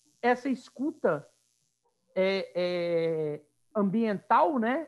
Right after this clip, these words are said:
Essa escuta do surround, de pessoas ouvindo todo tipo de música, e tem nós. Aí vamos falar individual.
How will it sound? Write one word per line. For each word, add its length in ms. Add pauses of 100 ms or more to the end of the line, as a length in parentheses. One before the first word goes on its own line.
(120)
Essa 220
escuta 800 (560)
do 120
surround, 680 (640)
de 140
pessoas 400
ouvindo 260
todo 240
tipo 280
de 120
música, 580 (380)
e 100
tem 460 (320)
nós. 500 (440)
Aí 360
vamos 200
falar 160
individual. 720